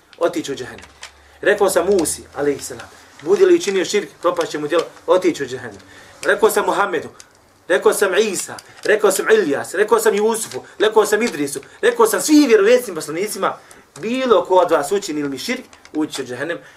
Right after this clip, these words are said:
a daleko od toga da nam to učini, ali šta? Rečeno je i njima. I objavljeno je i njima. Da je ovo glavna stvar zbog čega je, zbog čega je čovjek, zbog čega je čovjek stvoren. Zato Allah subhanahu wa ta'ala kaže, "Fela teđalu lillahi dada."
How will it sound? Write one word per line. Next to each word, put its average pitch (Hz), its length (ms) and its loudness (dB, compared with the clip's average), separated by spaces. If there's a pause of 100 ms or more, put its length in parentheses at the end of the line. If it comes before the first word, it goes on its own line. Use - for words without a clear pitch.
a 127 80 -6
daleko 208 400 2
od 185 80 0
toga 151 140 0
da 147 60 0
nam 139 80 -6
to 143 100 -6
učini, 160 240 -6
ali 135 120 -4
šta? 247 340 -2 (240)
Rečeno 135 420 -6
je 113 100 -4
i 113 40 -10
njima. 98 180 -20 (680)
I 143 100 0
objavljeno 127 480 -2
je 107 60 -12
i 98 40 -16
njima. 87 140 -20 (560)
Da 123 100 -14
je 127 140 -8
ovo 160 200 -2
glavna 151 340 -2
stvar 160 200 -4
zbog - 160 -14
čega 127 200 -6
je, 135 200 -6 (300)
zbog 127 140 -12
čega 123 220 -4
je 110 100 -4
čovjek, 127 280 -6 (280)
zbog 120 160 -16
čega 123 200 -6
je 113 120 -10
čovjek 113 240 -12
stvoren. 110 300 -16 (380)
Zato 147 200 -4
Allah 143 120 0
subhanahu 147 280 -6
wa 143 60 -12
ta'ala 147 300 -4
kaže, 143 340 -6 (360)
"Fela 156 220 0
teđalu 143 360 -4
lillahi 139 320 -10
dada." 127 360 -12